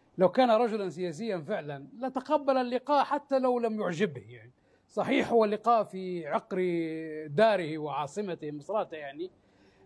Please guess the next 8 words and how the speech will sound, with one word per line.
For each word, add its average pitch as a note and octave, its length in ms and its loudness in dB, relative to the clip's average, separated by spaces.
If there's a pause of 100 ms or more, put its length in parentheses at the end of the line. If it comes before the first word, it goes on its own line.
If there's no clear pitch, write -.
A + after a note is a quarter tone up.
لكن C4 320 2
كسياسي C#4 560 4
كان C#4 200 2
مفروض C#4 300 2
يرحب C4 420 0
به D4 140 4
مهما B3+ 360 0
كانت، A#3 380 2